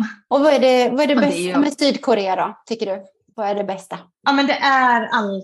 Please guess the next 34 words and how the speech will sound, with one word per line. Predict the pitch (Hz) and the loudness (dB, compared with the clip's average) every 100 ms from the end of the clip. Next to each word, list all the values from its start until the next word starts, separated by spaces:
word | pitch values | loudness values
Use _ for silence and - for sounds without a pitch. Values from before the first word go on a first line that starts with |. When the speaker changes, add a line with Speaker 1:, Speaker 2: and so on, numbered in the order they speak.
| - | -10
Speaker 2:
kultur, | 202 - 214 202 175 175 | -12 -10 -10 -10 -8 -2
all, | 226 214 208 202 196 - _ | 0 2 2 0 -2 -10 _
alla | 233 - | -2 -2
upplevelser | 247 - 220 247 220 196 - 190 | -6 -4 2 2 2 -2 -4 -6
som | 185 196 | -6 -6
man | 185 | -6
får | 208 | -2
göra | 208 190 190 | 0 0 0
här | 202 185 190 190 _ | -2 -2 -4 -4 _
tillsammans | 196 214 208 185 180 | -6 -2 0 -2 -4
med | 202 | -4
alla | 190 180 | -4 -4
människor | 190 180 180 208 | -6 -6 -6 -6
som | 190 190 | -4 -4
man | 180 180 | -2 2
möter. | 233 202 - _ - - 208 _ - | 4 2 0 _ -6 -6 -10 _ 0
Man | 233 | 0
får | 254 | 4
ju | 262 | 2
alltid | 240 180 170 170 | 2 0 -8 -2
göra | 180 170 175 | -2 0 -4
det | 175 180 | -8 -12
till | - 175 | -14 -14
sitt | - - | -14 -12
eget. | 208 180 175 185 202 | -8 -6 -4 -6 -8
Eh, | _ _ 190 196 - 196 | _ _ -12 -10 -12 -4
jag | 214 226 | 0 0
kanske | - 233 240 | 0 -2 0
inte | 220 214 185 | -2 -2 -4
är | |
den | 180 180 175 | -2 -4 -6
som | 190 185 | -8 -6
är | 175 - | -4 -4
här | 190 185 180 | 0 2 2